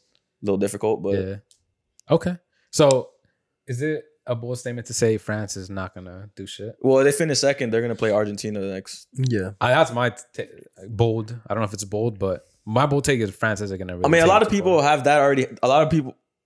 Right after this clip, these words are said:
Speaker 1: So that's why I say Denmark wasn't the bold, 'cause a lot of people do think Denmark are gonna
Speaker 2: Take it
Speaker 1: yeah,
Speaker 2: far?
Speaker 1: go
Speaker 2: Okay.
Speaker 1: far and
Speaker 2: Interesting.
Speaker 1: finish first. And especially today, like, Benzema, they say he might be out for the World Cup.
Speaker 3: Yeah.
Speaker 1: Which to me, that doesn't
Speaker 2: It's not to make it or break it.
Speaker 1: Because they won the twenty eighteen w-,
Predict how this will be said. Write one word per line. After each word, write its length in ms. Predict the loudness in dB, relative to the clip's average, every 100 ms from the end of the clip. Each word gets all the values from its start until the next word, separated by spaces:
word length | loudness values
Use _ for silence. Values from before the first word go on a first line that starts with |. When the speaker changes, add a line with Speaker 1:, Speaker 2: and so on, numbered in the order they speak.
| _ -8
Speaker 1:
So 180 | 2 4
that's 160 | 6 6
why 100 | 2
I 40 |
say 160 | 2 0
Denmark 380 | 0 0 0
wasn't 180 | 0 -2
the 40 | 0
bold, 160 | 0
'cause 100 | 2
a 40 | 2
lot 120 | 2
of 40 |
people 220 | 0 -6 -6
do 200 | -4 -4
think 200 | -4 -2
Denmark 320 | -2 0 -2
are 100 | -2
gonna 320 | -4 -6 -10 -14 _ _ _ -2
Speaker 2:
Take 200 | 0 0
it 160 | -2 _ -2
Speaker 1:
yeah, 180 | 2 4
Speaker 2:
far? 240 | 2 -4 _ -10 -2
Speaker 1:
go 80 | -2
Speaker 2:
Okay. 80 |
Speaker 1:
far 340 | 2 0 0 -6 -4
and 100 | -2
Speaker 2:
Interesting. 220 | -2 -2
Speaker 1:
finish 120 | -4
first. 380 | -4 -6 -8 -20 _ _ _ _ _ 0
And 120 | 0
especially 360 | 2 2 2
today, 220 | 0 2 2
like, 180 | 2 -2 _ -6
Benzema, 560 | -2 0 0 -4 -6
they 120 | -2 -2
say 100 | -2
he 60 |
might 140 | -2 -4
be 120 | -2
out 80 | -2
for 80 | -4
the 60 |
World 160 | -6 -4
Cup. 240 | -6 -6 -2
Speaker 3:
Yeah. 180 | 2
Speaker 1:
Which 220 | 2 2 0
to 80 | 0
me, 160 | 4
that 140 | 6 6
doesn't 400 | 4 2 -2 -8 _ _ _ _
Speaker 2:
It's 100 | -4
not 80 | -2
to 80 | 0
make 180 | 0 0
it 60 |
or 20 | 2
break 240 | 0 0
it. 120 | -10 _ _ 0
Speaker 1:
Because 300 | 4 6 6
they 100 | 4
won 180 | 4 2
the 80 | 2
twenty 260 | 0 0 2
eighteen 340 | 2 0 -2 -2
w-, 120 | -8